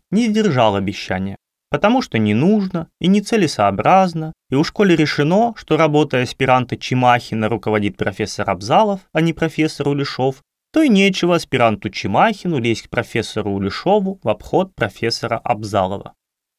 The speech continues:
Тем более, что таких прытких юных аспирантов много, а Дмитрий Александрович один и еще не выздоровел. С каждым днем подозрение оказалось все более справедливым. Очевидно,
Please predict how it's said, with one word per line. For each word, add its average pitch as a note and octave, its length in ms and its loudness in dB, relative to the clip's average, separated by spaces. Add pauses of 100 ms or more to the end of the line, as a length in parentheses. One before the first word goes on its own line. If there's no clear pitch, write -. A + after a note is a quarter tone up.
(160)
Тем B2+ 140 2
более, C3 240 4
что - 180 -6
таких - 400 -4
прытких D3 520 0
юных A#2 400 -2
аспирантов C3 720 0
много, G#2+ 420 0 (260)
а A2+ 100 2
Дмитрий A2+ 360 -2
Александрович E3+ 760 -2
один G#2 520 -2
и A2+ 80 -4
еще A#2 420 -6
не C3 140 -4
выздоровел. G#2 640 -6 (840)
С - 80 -20
каждым C4 340 4
днем F3+ 260 2
подозрение D3+ 540 2
оказалось C#3+ 480 2
все - 160 -4
более A#2 300 0
справедливым. A2 840 -4 (120)
Очевидно, C3+ 720 -2